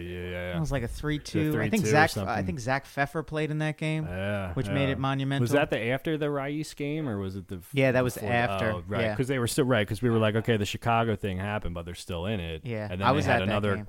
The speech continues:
Speaker 1: yeah, they had another letdown there. Um, Dave, you are the, the keeper of, um,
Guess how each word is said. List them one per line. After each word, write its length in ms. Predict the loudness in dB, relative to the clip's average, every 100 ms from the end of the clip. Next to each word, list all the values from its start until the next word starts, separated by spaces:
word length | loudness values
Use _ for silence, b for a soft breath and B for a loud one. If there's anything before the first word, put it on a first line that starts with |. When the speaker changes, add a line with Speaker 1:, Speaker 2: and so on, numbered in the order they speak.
| -4
Speaker 1:
yeah, 200 | -2 2
they 80 | 2
had 120 | 2
another 260 | 0 0
letdown 540 | 0 -2 -4 -4 -4 -4
there. 260 | -2 -4 -6 b b b
Um, 560 | -2 0 2 0 -2 -6 -8 -12 -12 -12 B B B B B B 4
Dave, 300 | 6 6 4
you 180 | 4 6
are 140 | 6
the, 300 | 4 2 0 -6 -6
the 120 | -6
keeper 440 | -2 -2 2 2
of, 260 | 2 0 -2
um, 360 | -2 -2 -4